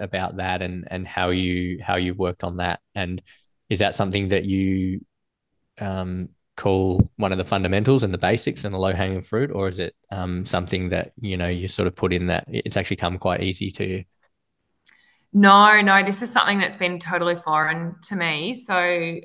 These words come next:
Speaker 2: my first, uh, couple of races, um, that I did, so I actually,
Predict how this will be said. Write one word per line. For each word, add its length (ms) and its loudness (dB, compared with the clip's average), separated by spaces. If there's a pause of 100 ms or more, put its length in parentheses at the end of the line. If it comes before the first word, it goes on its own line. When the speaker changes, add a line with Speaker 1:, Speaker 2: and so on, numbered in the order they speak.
Speaker 2:
my 260 2 (200)
first, 720 -2 (520)
uh, 140 -6
couple 320 -6
of 60 0
races, 920 -4
um, 600 -8 (720)
that 280 -6
I 240 -8 (220)
did, 580 -4
so 200 -8
I 300 4
actually, 580 -4